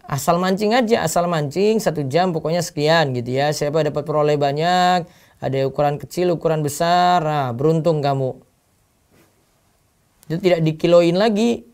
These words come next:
ya, langsung yang dapat sedikit satu jam ini ya sudah, nggak dapat apa-apa. Ya. Yang dapat besar-besar gitu ya, ukurannya besar-besar ya sudah, itu keberuntunganmu.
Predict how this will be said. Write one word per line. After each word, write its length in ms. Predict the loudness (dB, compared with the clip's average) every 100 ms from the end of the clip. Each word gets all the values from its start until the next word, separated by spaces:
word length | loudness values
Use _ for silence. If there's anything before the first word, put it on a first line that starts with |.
| _
ya, 320 | -4 -4 -4 -12 _
langsung 560 | -2 -2 0 0 0
yang 80 | 0
dapat 500 | 0 0 0 0 -2 _
sedikit 720 | -14 -4 -4 0 2 2 2
satu 160 | -2
jam 240 | 0 0 0
ini 400 | 0 0 2 2
ya 80 | 0
sudah, 400 | 2 2 2 -2 _ _ _ _ _ _ _ _ _ _ _ _
nggak 120 | -2 0 0
dapat 120 | 0
apa-apa. 480 | -2 -2 -4 -2 -6 -10 _ _ _ _ _ _ _ _ _ _ _ _ _ _ _ _ _ _ _ _ _ -16
Ya. 240 | -16 -16 _ _ _ _ _
Yang 960 | 2 4 4 2 2 2 2 2 0 -2 -2 -4 -4 -6 -6 2
dapat 320 | 2 2 -2
besar-besar 880 | 0 2 2 4 6 8 6 6 4
gitu 220 | 0 0
ya, 160 | -2 -2
ukurannya 400 | -2 -2 0 0
besar-besar 560 | 0 -2 0 2 2
ya 80 | 2
sudah, 240 | 0 0
itu 160 | 0 0
keberuntunganmu. 840 | -2 -2 0 -2 -4 -4 -4 -6